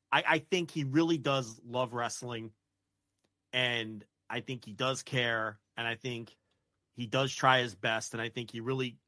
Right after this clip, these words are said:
just wants to be entertaining, and I, and I do truly believe he wants to be an all-time great and a legend and all those things, and I do think he,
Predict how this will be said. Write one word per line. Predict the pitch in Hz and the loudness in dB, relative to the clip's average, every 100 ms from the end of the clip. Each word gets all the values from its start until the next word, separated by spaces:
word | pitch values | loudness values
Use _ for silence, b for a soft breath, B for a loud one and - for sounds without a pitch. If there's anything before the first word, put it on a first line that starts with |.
| - | -14
just | 120 - | -12 -6
wants | 120 120 - | -4 -4 -6
to | |
be | 110 117 | -4 -2
entertaining, | 123 - 123 117 110 | -2 -2 -2 -2 -2
and | 113 | -2
I, | 107 _ b b b b | -4 _ b b b b
and | 143 143 | 6 6
I | |
do | 127 123 180 | 6 2 0
truly | - - 165 151 | 0 4 6 6
believe | 131 135 123 | 4 2 2
he | 127 | 2
wants | 131 127 127 | 4 2 2
to | 117 | -2
be | 120 | -2
an | 117 | 0
all-time | 110 107 113 104 | 0 -2 -2 -2
great | 101 113 107 113 | -2 -2 -2 -4
and | 104 | -8
a | |
legend | 95 113 107 110 | -2 -2 -2 -6
and | 104 | -2
all | 110 113 | -2 0
those | 110 | -2
things, | - 110 | -2 -4
and | 107 | -2
I | 104 | -2
do | 101 143 | 0 0
think | 139 143 127 | 2 0 0
he, | 123 104 | -2 -4